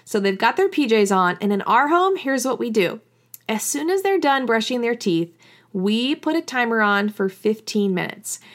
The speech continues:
And in this fifteen minutes, it's like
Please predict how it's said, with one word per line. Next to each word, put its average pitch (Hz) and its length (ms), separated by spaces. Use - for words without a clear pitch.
And 208 280
in 269 320
this 311 240
fifteen 285 480
minutes, 254 640
it's - 140
like 175 180